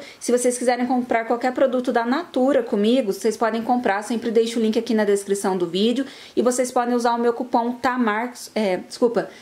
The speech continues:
tá como que é? Deu até um branco aqui. Tá abril três ou tá abril quatro, tá bom? Porque os cupons, eles esgotam, então sempre tenho que criar novos. De O Boticário, às vezes o pessoal pergunta se eu tenho espaço, se eu consigo vender online, igual eu faço com a Natura,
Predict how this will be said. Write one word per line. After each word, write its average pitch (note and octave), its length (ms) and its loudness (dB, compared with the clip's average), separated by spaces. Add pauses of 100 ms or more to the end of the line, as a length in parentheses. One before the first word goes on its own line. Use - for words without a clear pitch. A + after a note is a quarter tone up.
(200)
tá A#3+ 300 -2 (380)
como G3 160 -2
que B3+ 120 0
é? C#4+ 140 0 (180)
Deu G3+ 160 2
até A#3+ 160 0
um C4 80 0
branco G#3+ 240 0
aqui. G#3 260 0 (240)
Tá B3+ 280 0
abril G#3+ 340 2
três G#3+ 600 0
ou A#3 180 2
tá A#3+ 340 -4
abril A#3 520 0
quatro, F3 480 -4
tá F3+ 140 -2
bom? G#3 240 2
Porque A3+ 260 2
os G#3+ 140 0
cupons, G#3+ 320 2
eles G#3+ 240 2
esgotam, G#3+ 460 0
então A3 180 0
sempre A3 260 -2
tenho A3+ 280 0
que A#3 100 -2
criar A#3 300 -2
novos. F3 420 -2 (320)
De A#3+ 100 2
O D4 60 4
Boticário, B3+ 460 -2
às A3+ 80 0
vezes A#3 160 0
o - 20 -14
pessoal A#3 300 0
pergunta A#3 420 -2
se A#3+ 80 -4
eu A3 60 -2
tenho A3+ 180 0
espaço, A3 600 -2
se - 80 0
eu - 20 0
consigo A3 320 -2
vender G#3+ 300 2
online, G#3 400 0
igual A#3+ 180 0
eu B3+ 60 -6
faço G3+ 240 -4
com G#3 80 -6
a - 20 -2
Natura, G#3 460 0